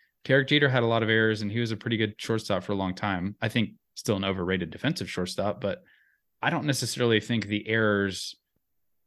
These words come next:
alone are a compelling reason for me to be down on his ability to stick at shortstop. I'm, I'm high. What, what do you think about his defensive ability? 'Cause just hearing that, like, and seeing him in high school,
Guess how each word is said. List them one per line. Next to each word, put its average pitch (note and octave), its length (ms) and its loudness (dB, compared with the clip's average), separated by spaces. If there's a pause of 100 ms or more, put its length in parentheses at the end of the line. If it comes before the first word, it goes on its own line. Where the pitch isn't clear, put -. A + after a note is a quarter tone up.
(120)
alone G#2+ 560 4
are F#2+ 120 4
a F#2+ 40 0
compelling G2+ 520 -2
reason F#2+ 380 0
for F#2 160 -6
me F#2+ 300 -2
to F#2+ 180 -6
be F#2 140 -6
down F#2 640 -2 (640)
on G2+ 200 4
his F#2+ 200 -2
ability F2+ 380 -2
to E2+ 100 -4
stick - 320 -4
at - 80 -8
shortstop. F2 600 -6
I'm, F#2+ 280 -2
I'm G#2 200 -2
high. F2 280 -8
What, A2 200 2
what C3 120 4
do E3 60 6
you C3+ 80 2
think B2 160 0
about G2+ 200 0
his G#2+ 140 -2
defensive F2+ 420 -6
ability? F2 280 -8
'Cause G2+ 240 -6
just - 220 -4
hearing C3 260 4
that, F#2+ 320 2
like, F#2 180 -6 (460)
and A#2 120 0
seeing B2 240 4
him G#2+ 360 4
in G#2 100 -6
high G2 160 0
school, F#2+ 640 -2